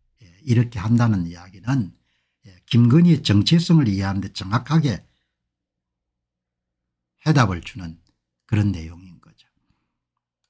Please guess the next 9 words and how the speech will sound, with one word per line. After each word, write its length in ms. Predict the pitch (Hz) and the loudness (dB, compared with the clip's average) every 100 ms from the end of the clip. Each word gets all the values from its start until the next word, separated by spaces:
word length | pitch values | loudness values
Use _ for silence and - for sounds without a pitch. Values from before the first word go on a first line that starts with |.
| _ _ _ _ _ _ _ _ _ _ _ _ _ - | _ _ _ _ _ _ _ _ _ _ _ _ _ -2
여기 180 | 127 113 | 0 2
보시게 440 | 117 120 - 117 | 2 2 2 0
되면 240 | 107 104 101 | 0 -2 -4
한 260 | - 139 | 0 0
분은 200 | 120 104 | 2 0
더 80 | 107 | -2
심하게 580 | 104 - - 95 117 139 | -6 -4 -4 -2 0 0
이야기했지 500 | 101 85 85 82 _ | -2 -4 -10 -14 _
않습니까? 580 | 92 - - 62 _ _ | -20 -20 -20 _ _ _